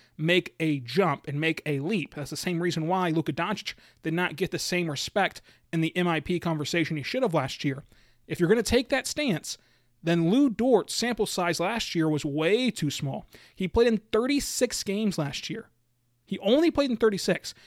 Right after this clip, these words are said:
And so the fact that we even developed narratives about Lou Dort's offensive game last year was a bit of a disservice to him because as much as you can argue that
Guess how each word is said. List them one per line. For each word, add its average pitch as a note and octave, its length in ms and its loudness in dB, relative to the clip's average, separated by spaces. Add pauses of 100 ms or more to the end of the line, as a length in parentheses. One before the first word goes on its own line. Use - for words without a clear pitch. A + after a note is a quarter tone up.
(120)
And G#3+ 120 -2
so A3+ 280 6 (360)
the G3+ 180 2
fact D#4+ 380 -2
that A#3+ 160 2
we A#3 220 -6
even A#3+ 320 0
developed G3 460 2
narratives F3 640 2
about F#3 400 2
Lou F3 180 0
Dort's E3 280 0
offensive E3 500 0
game F3 240 0
last A3 300 -4
year C4+ 200 -4 (320)
was F#3 240 2
a F3+ 100 4
bit A3 180 6
of A3+ 80 6
a F#3+ 60 4
disservice G3+ 640 2
to E3 100 0
him D#3+ 360 -2 (520)
because G#3+ 380 2 (400)
as F3+ 200 -2
much A3 280 2
as D4 100 2
you C4+ 80 2
can G#3 220 -2
argue E3 600 2 (500)
that E3+ 340 0